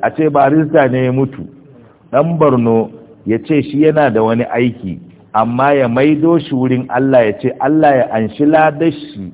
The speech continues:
ya anshi lada a wurin shi ya ba, ya ba barista. To kamar yayi hawala ne ko?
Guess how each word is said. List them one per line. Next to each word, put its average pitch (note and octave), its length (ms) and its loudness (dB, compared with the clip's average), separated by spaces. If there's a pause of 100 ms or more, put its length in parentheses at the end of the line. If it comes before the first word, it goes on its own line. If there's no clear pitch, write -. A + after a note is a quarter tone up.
(120)
ya A2+ 160 -6
anshi A#2 300 -6
lada D#3 440 0
a C#3 80 -4
wurin C3 360 0
shi B2 140 -10
ya A#2 80 0
ba, D3 380 0
ya A2+ 80 -4
ba C#3 180 2
barista. G#2+ 560 -2 (520)
To A#2+ 120 -2
kamar B2+ 260 -2
yayi D3+ 240 2
hawala A#2 480 2
ne G2+ 120 -4
ko? - 380 -6